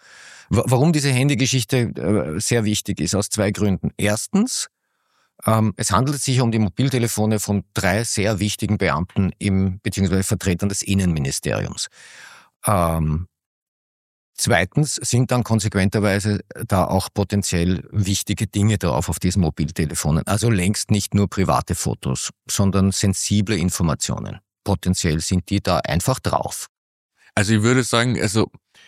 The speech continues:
Speaker 2: man muss das so begreifen, ich, dass da nicht das, die Staatsgeheimnisse oben sind in Form davon, dass du da dann, äh,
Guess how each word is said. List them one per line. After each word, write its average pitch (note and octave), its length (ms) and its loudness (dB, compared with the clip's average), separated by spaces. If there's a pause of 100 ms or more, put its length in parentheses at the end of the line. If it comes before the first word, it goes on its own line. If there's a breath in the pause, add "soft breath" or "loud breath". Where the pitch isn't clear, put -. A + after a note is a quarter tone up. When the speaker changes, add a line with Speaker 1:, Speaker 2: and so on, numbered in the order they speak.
(280 soft breath)
Speaker 2:
man G#2+ 140 4
muss B2+ 160 4
das - 200 -4
so B2 140 4
begreifen, G2+ 680 0 (580)
ich, - 140 2 (280)
dass G#2+ 180 0
da G#2 280 2 (200)
nicht A2 340 2
das, - 440 -2
die G2+ 100 0
Staatsgeheimnisse F#2+ 1080 2
oben G2+ 260 2
sind G#2+ 360 2
in F2 140 2
Form F#2+ 400 2
davon, F#2 680 0 (380)
dass F2+ 180 -2
du G2 120 2
da F2+ 220 2
dann, F#2 380 2
äh, B1 240 -2